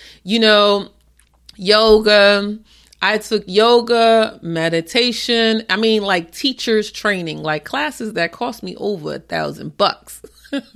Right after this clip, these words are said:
You gotta spend money on yourself if you wanna succeed. And so I've yoga, meditation. Um,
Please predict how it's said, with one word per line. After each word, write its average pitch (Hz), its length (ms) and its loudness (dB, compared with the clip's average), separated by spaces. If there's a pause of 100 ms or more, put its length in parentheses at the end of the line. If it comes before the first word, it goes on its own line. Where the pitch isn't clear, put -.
(380)
You 240 120 -6
gotta 202 180 2
spend 180 380 -4
money 220 320 0
on 170 240 -6
yourself 165 560 -6
if 147 200 -16
you 175 120 -12
wanna 151 280 -8
succeed. 151 800 -12 (400)
And 170 220 -2
so 175 500 -2
I've 190 380 0
yoga, 214 640 2
meditation. 202 1300 -2 (720)
Um, 170 540 2